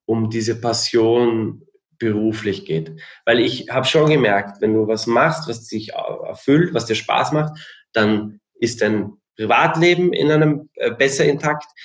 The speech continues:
Wenn, wenn, wenn das, äh, zu Hause funktioniert, dann bist du einfach prinzipiell glücklicher. Und so ist es. Also wir kennen's alle. Es bringt nichts, wenn du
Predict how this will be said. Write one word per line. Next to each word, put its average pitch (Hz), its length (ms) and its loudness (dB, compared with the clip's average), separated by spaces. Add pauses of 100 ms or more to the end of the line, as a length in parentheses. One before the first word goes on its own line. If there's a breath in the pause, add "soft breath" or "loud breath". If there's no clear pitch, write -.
(180 loud breath)
Wenn, 113 360 0
wenn, 101 300 -2
wenn 110 160 2
das, 110 320 -4
äh, 92 220 -2
zu 110 180 -8
Hause 131 300 2
funktioniert, 135 680 0
dann 113 240 0
bist - 180 -8
du - 40 0
einfach 110 300 -4
prinzipiell 151 440 2
glücklicher. 147 580 -4 (400 loud breath)
Und 120 100 0
so 131 160 2
ist 160 200 4
es. 113 140 0
Also 113 320 -2
wir 123 100 0
kennen's 135 340 0
alle. 139 320 0
Es - 240 -6
bringt 135 240 -2
nichts, 151 240 -2
wenn 131 140 0
du 135 240 2